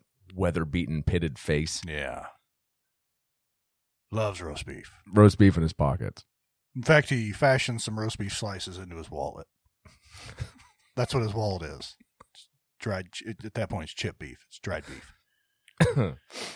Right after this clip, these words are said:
Speaker 2: I don't know what we're doing.
Speaker 1: <laughs>
Speaker 2: Anyway, it's just a good thing.
Speaker 1: Got off on a
Speaker 2: Good
Speaker 1: tangent
Speaker 2: thing we
Speaker 1: there.
Speaker 2: don't have good fast food restaurants around here.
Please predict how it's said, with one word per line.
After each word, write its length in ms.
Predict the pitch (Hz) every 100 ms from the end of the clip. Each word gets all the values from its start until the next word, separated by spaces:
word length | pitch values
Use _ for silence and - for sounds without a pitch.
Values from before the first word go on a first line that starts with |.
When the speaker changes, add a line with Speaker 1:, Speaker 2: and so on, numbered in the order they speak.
| - _ _ _ _ -
Speaker 2:
I 60 | -
don't 140 | 64
know 60 | 62
what 140 | 62
we're 100 | 50
doing. 220 | 65 64 -
Speaker 1:
<laughs> 1080 | 123 170 160 226 - 226 - 277 427 254 494 - - - 571 _ _ _ - 1077 _ _ _ _ - _ _ _ - -
Speaker 2:
Anyway, 220 | 220 156
it's 100 | 147
just 140 | 156 156
a 40 |
good 160 | 156 147
thing. 260 | 156 143
Speaker 1:
Got 180 | 135 120
off 180 | 107 98
on 100 | 82
a 40 |
Speaker 2:
Good 80 | 76
Speaker 1:
tangent 240 | - 113 143
Speaker 2:
thing 140 | 135
we 80 | 131
Speaker 1:
there. 60 |
Speaker 2:
don't 80 | 117
have 120 | 120
good 200 | 107 113
fast 260 | - 85 -
food 160 | 90 87
restaurants 500 | 85 - 85 - 87
around 180 | 80
here. 240 | 82 78